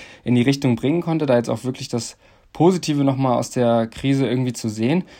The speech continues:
Wie gesagt, das soll keine Verharmlosung sein. Die Krise ist schlimm, so wie sie ist. Und jeder von uns ist davon betroffen. Jeden von uns betrifft das auch irgendwo in einer gewissen negativen Weise.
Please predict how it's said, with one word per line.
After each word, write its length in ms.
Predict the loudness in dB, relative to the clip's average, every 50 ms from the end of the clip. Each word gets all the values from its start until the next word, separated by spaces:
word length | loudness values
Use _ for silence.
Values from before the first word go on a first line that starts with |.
| -20 -6 _
Wie 120 | 0 2 4
gesagt, 360 | 4 4 4 4 2 2 -2
das 140 | -4 -2 0
soll 180 | 0 0 0
keine 280 | 2 2 2 2 2 2
Verharmlosung 680 | 0 -2 -2 0 2 2 4 2 2 2 0 -2 -2
sein. 340 | -2 -2 0 0 0 0 0
Die 120 | -2 -6 -10
Krise 320 | -4 -2 -2 -2 0 -2
ist 400 | -2 -2 -4 -4 -4 -8 -14 _ _
schlimm, 480 | -12 -6 -2 0 2 2 2 2 -2 -6 -4
so 180 | -4 -2 -2
wie 120 | 0 -2 -2
sie 120 | -2 0
ist. 240 | 0 -2 -2 -2 -2
Und 140 | -2 0 0
jeder 240 | 0 0 0 0
von 200 | 0 -2 -4 -2
uns 280 | 0 0 -2 -2 -2 -8 -14 -20 -20 -20 _ -4
ist 260 | -2 -2 -2 0 -2
davon 280 | -4 -2 0 0 0 0
betroffen. 520 | -2 -2 0 0 0 0 0 0 0 0
Jeden 240 | 0 0 0 0 -2
von 200 | -2 -2 -2 -2
uns 340 | 0 -2 -2 -2 -6 -12 -18 -20 -20 -20 -20 -12 -8
betrifft 400 | -6 -6 -4 -4 -4 -4 -2 0
das 160 | -2 0 0
auch 220 | 0 -2 -2 -2 -2
irgendwo 340 | -2 0 0 0 0 0 0
in 100 | 0 0
einer 300 | 0 -2 -4 -8 -10 -16 -20 _ _ _ _ -4
gewissen 320 | -2 0 0 0 2 2
negativen 560 | 2 4 4 2 2 2 0 -2 0 0 2 2
Weise. 380 | 2 2 2 2 0 -2 -2